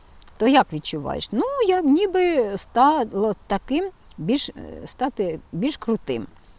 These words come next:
Почуваюся бійцем", відповів Богданчик. "От і я, коли вдягаю цей одяг, почуваюсь по-особливому.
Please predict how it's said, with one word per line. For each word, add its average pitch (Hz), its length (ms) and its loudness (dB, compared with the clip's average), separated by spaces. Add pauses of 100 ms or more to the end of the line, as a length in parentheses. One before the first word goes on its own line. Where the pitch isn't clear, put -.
(520)
Почуваюся 262 920 2
бійцем", 180 540 0
відповів 147 440 -6
Богданчик. - 600 -10
"От 190 200 -4
і 370 40 4
я, 143 360 2
коли 151 200 0
вдягаю 147 480 -2
цей 131 240 -8
одяг, 269 360 -2
почуваюсь 135 600 -6
по-особливому. 254 800 -4